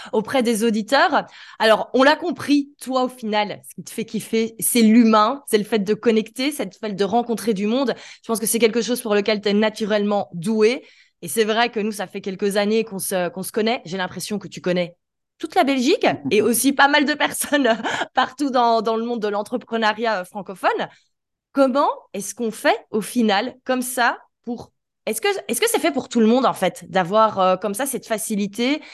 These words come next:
Speaker 1: de se créer un réseau au niveau business ?
Speaker 2: Alors, beaucoup, beaucoup vont, vont penser, euh,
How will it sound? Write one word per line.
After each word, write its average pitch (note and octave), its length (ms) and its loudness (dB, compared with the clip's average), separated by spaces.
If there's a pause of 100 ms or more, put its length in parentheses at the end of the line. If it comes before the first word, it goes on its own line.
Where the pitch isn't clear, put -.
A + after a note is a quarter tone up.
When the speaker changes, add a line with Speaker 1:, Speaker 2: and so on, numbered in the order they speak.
(140)
Speaker 1:
de - 60 -4
se - 160 -4
créer D#4 380 0
un B3+ 160 4
réseau A3 340 2
au B3+ 40 2
niveau G#3 240 0
business ? F#3+ 560 -6 (680)
Speaker 2:
Alors, E3 380 0
beaucoup, F#3+ 340 2
beaucoup G3 380 0
vont, F#3 260 -2
vont D3 180 -6
penser, D#3+ 480 0
euh, C3 540 0